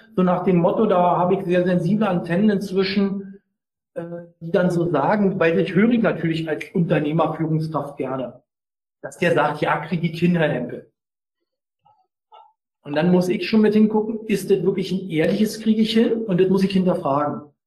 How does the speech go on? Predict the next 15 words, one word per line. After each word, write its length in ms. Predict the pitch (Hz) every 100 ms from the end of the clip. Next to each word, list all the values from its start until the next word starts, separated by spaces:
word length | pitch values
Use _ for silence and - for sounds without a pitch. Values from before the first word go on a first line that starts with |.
| _ _ _ -
Weil 140 | 165 170
sonst 300 | 214 226 226
bin 80 |
ich 160 | 214 208
genervt, 580 | 180 147 147 233 233 -
weil 100 | 196
dann 240 | 185 185
frage 200 | 165 196
ich 60 | 214
am 120 | 202
Freitag, 320 | 190 185 185
„Ist 220 | 214 -
denn 100 | 180
das 180 | 165 160
fertig?“ 760 | 160 143 151 254 330 - -